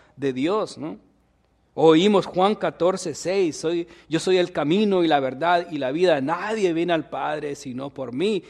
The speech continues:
Y nosotros buscando otro camino, ¿cómo llegar al Padre? Oyendo eso. Esa es desobediencia a lo que la palabra está diciendo.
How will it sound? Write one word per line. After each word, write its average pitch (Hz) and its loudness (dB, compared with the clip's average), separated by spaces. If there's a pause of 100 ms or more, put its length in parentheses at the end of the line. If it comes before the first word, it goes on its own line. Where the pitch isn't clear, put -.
(140)
Y 143 0
nosotros 160 4
buscando 175 0
otro 196 4
camino, 190 2 (440)
¿cómo 156 0
llegar 143 2
al 131 0
Padre? 131 0 (500)
Oyendo 131 0
eso. 143 -2
Esa 208 -2
es 285 0
desobediencia 254 4
a - 2
lo 151 0
que 143 -6
la 131 -4
palabra 127 -6
está 117 -12
diciendo. 110 -16